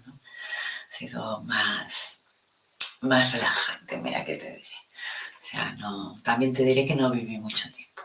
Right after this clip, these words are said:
¿eh? O sea, me fui a una vida temprana. Cada vida es diferente.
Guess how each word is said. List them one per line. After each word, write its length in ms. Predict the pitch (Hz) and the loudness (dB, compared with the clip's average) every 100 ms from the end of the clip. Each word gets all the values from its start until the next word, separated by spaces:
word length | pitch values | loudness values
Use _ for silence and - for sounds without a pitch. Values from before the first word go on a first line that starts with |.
| - | -12
¿eh? 180 | 151 | -14
O 240 | - _ - | -14 _ -6
sea, 560 | - - - - - - | -4 -2 -4 -6 -10 -12
me 140 | - | -10
fui 220 | - 104 | -6 -6
a 100 | - | 2
una 160 | - - | 2 2
vida 220 | - - | -6 -14
temprana. 400 | - - - - - _ - - - - - _ _ | -16 -16 -14 -16 -16 _ -4 0 0 -2 -12 _ _
Cada 260 | - - 113 | -2 0 0
vida 160 | 107 | 4
es 100 | 110 | 4
diferente. 520 | - - - 117 - | 6 6 4 2 0